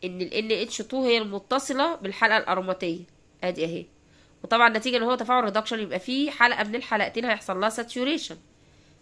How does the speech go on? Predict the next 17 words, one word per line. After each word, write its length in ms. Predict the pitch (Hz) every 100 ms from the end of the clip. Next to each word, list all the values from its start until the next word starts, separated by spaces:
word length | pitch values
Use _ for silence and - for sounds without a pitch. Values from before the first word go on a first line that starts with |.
| _ _ _ _ -
فهي 240 | 185 202
الحلقة 540 | 190 262 285 - 294 349 - _ _ _ -
اللي 120 | 190
حصل 260 | 208 208 196
لها 100 | 254
ساتوريشن 760 | 254 233 220 214 262 285 311 427 _ _ _ _ _ _ _ _ _ _ _ _ _ _ _ _ _ _ 196
والحلقة 560 | 202 196 - 269 247
ال-، 140 | 208 -
الامين 640 | 196 196 190 220 302 302
متصل 480 | 220 - 254 277 233
بالحلقة 400 | 202 - 247 233
الاروماتية، 500 | - 196 190 190 185
لان 200 | 175 190
هو 120 | 208
قايل 160 | 226
لك 240 | 240 233 -
اروماتيك، 440 | 220 208 185 165